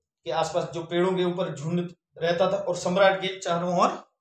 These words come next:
सिर के चारों तरफ चक्कर लगाता था। राजा सामान्यतः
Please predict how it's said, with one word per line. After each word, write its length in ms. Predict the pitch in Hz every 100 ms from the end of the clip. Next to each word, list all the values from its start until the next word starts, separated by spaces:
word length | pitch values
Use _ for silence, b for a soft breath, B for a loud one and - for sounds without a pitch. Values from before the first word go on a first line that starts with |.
| _ _ _ _ _ _ _ _ _ _ _ _ _ _ _ _ _ _ _ -
सिर 160 | 175 165
के 100 | 175
चारों 240 | 180 175
तरफ 240 | 180 180 -
चक्कर 220 | 196 202
लगाता 320 | 170 151 147
था। 140 | 151 151
राजा 280 | 156 165 185
सामान्यतः 720 | - 180 185 185 180 202 208